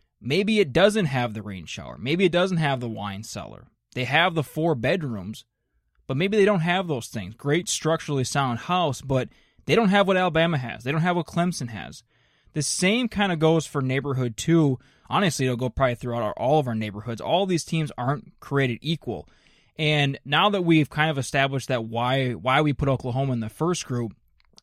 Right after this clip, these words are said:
going into that second group, we didn't, we threw out some names on Monday, but we didn't really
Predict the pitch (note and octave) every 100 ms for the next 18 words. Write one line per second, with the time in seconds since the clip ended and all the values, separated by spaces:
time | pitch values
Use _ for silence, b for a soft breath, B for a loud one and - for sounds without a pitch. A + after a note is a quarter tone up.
0 | _ - E3 G3 F3 D3+ D3 C3 - D#3
1 | D3+ B2+ B2+ A2+ B2+ C#3+ A#2+ B2+ - G3
2 | F#3 - C3 B2+ C#3 C3+ A2 F#2+ G#2 A#2
3 | C3+ C#3 B2+ B2 A#2+ A#2+ C#3+ A2 B2 C3
4 | B2+ A#2